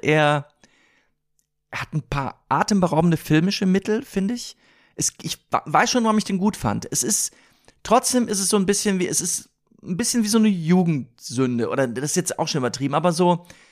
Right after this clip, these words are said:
so richtig gut finden will ich den nicht mehr. Aber ich habe mich amüsiert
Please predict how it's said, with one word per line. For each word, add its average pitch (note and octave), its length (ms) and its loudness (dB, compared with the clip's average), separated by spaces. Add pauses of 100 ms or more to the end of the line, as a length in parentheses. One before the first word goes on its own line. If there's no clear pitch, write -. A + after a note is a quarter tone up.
(280)
so D3+ 120 0
richtig F#3 280 -2
gut F#3+ 220 2
finden D#3+ 320 -2
will D#3+ 60 6
ich D#3+ 80 0
den D3 140 -2
nicht C3+ 200 -4
mehr. A2 140 2
Aber E3 120 4
ich F#3 120 0
habe B3+ 120 0
mich A3+ 140 2
amüsiert D3 800 0